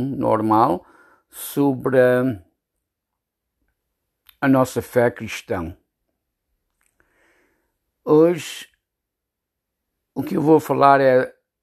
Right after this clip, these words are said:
sobre o que está acontecendo no mundo e de onde a nossa fé e como a nossa fé é importante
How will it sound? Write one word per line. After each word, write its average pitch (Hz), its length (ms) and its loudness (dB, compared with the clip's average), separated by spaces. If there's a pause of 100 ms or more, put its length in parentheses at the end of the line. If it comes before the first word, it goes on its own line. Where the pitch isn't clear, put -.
(580)
sobre 147 580 -2 (1600)
o 147 160 -4
que - 60 -10
está 147 240 2
acontecendo 117 880 -4 (340)
no 127 140 -6
mundo 127 560 0 (840)
e 123 520 -2 (500)
de 156 100 -2
onde 151 380 4
a 143 60 2
nossa 143 360 0
fé 120 540 -2 (2250)
e 175 140 -2
como 170 280 2
a - 20 6
nossa 143 300 -2
fé 135 360 0
é 147 80 -6
importante 131 1080 -4